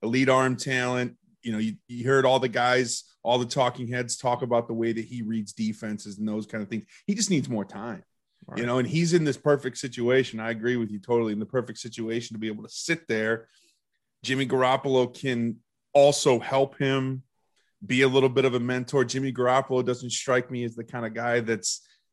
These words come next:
Speaker 1: you know, not gonna talk to him in the quarterback room and those kind of things. So I, I agree wholeheartedly. Um,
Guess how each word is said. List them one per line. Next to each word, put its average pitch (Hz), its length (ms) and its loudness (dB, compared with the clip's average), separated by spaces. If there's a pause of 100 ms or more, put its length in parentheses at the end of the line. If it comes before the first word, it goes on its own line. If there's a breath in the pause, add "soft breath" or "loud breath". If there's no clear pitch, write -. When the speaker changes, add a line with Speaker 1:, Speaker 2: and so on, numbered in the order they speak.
Speaker 1:
you 127 80 -2
know, 107 60 -2
not 113 260 0
gonna 120 140 -4
talk 120 300 0
to 127 120 -4
him 117 80 -2
in 110 80 -2
the 107 60 -4
quarterback 110 580 -2
room 113 200 -2
and 107 120 -2
those 104 200 -4
kind 104 200 -8
of 98 100 -10
things. 107 240 -6
So 104 100 -8
I, 110 180 -6
I 110 160 -4
agree 104 320 -6
wholeheartedly. 101 760 -6 (140)
Um, 123 520 2